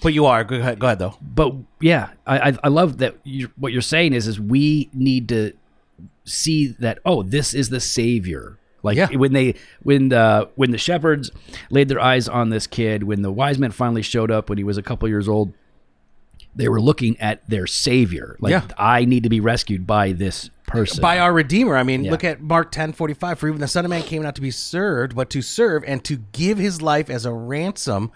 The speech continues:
Speaker 2: Mm.
Speaker 1: for many." And so we could not save ourselves. We could not redeem ourselves. We cannot, you know, work ourselves into,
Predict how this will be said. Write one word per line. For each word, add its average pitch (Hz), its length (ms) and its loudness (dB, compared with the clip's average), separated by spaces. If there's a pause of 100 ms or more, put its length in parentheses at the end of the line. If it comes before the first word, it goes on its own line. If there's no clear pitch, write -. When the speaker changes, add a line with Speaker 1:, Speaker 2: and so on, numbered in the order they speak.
Speaker 2:
Mm. 104 320 0
Speaker 1:
for 127 140 -2
many." 123 400 -4 (320)
And 123 80 -8
so 139 100 2
we 147 120 0
could 202 260 0
not 214 180 -2
save 147 220 0
ourselves. 110 420 -2
We 123 80 -4
could 170 160 -4
not 170 160 -8
redeem 165 380 -2
ourselves. 107 380 -4
We 117 100 -6
cannot, 139 340 -6 (360)
you 135 120 -4
know, 113 120 0
work 151 400 2
ourselves 127 680 2
into, 127 680 -4